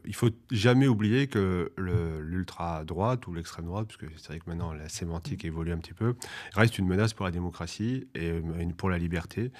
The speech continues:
et notamment, euh, pour la liberté, euh, culturelle. Donc on, on voit bien que, euh, je pense qu'il faut pas, euh, jamais négliger cette, cet aspect et pas considérer que des idées qui sont, euh, au départ des idées de racisme, de xénophobie et de,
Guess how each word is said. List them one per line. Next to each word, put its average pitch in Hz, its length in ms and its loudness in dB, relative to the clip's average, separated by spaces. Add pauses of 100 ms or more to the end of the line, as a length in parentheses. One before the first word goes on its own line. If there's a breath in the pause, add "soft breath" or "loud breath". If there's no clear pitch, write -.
(260 loud breath)
et 95 60 -6
notamment, 85 580 -2
euh, 80 160 0
pour 87 200 -2
la 82 60 4
liberté, 85 560 -2
euh, 73 180 -6 (340 loud breath)
culturelle. 95 500 4
Donc 87 220 -2
on, 87 140 -2
on 92 60 -2
voit 87 180 0
bien 98 220 2
que, 95 120 -4
euh, 85 200 2 (340 loud breath)
je 85 160 -4
pense 104 200 0
qu'il 101 120 -4
faut 90 160 -4
pas, 107 360 4
euh, 87 140 0
jamais 104 320 4
négliger 95 440 0
cette, 85 340 -6
cet 85 220 -8
aspect 107 400 0
et 87 80 0
pas 95 180 -2
considérer 90 600 -2
que 92 240 -2 (340 loud breath)
des 95 320 2
idées 107 360 4 (240 loud breath)
qui 101 120 -6
sont, 117 400 0
euh, 87 340 -2
au 104 100 0
départ 98 340 0
des 87 200 -2
idées 95 380 0
de 87 220 -4
racisme, 90 460 -2
de 90 120 -2
xénophobie 92 800 -4
et 98 80 0
de, 90 340 0